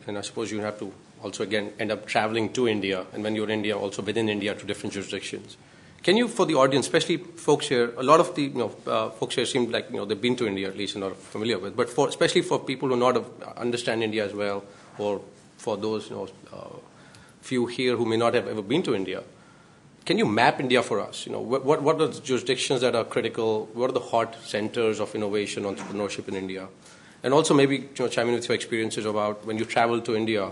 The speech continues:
how is it different from traveling here? You know, the infrastructure, roads, hotels,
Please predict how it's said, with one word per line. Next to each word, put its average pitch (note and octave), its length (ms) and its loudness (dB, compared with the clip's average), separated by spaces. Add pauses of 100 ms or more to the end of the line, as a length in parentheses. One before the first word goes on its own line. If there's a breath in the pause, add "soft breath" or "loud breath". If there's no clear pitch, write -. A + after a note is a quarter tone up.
how A#2+ 120 4
is A#2+ 80 4
it G2 100 0
different A2 300 -2
from G#2 80 -4
traveling G2+ 340 -2
here? - 260 -14
You G#2+ 60 -12
know, G#2 100 -8
the G#2 120 -6
infrastructure, G#2+ 560 -6
roads, G2+ 380 -2
hotels, G2 600 -6